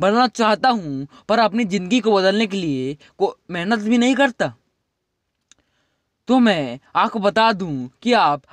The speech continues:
अपने वही बनाए जाल पर फंस जा रहे हैं, और अगर आप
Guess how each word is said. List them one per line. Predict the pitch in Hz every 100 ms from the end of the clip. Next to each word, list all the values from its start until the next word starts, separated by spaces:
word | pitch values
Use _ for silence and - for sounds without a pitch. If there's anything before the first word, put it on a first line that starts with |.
| -
अपने | 190 233
वही | 233 220 262
बनाए | 220 208 208 196
जाल | 196 190
पर | 156 143 135 - -
फंस | 196 233
जा | 202 233 240
रहे | 233
हैं, | 185 123 110 _ _ _ _ _ _ _ _ _ _ _ _ _ _ _ _ _ _ _ _ _ -
और | 208 247
अगर | 233 190 151
आप | 147 156 -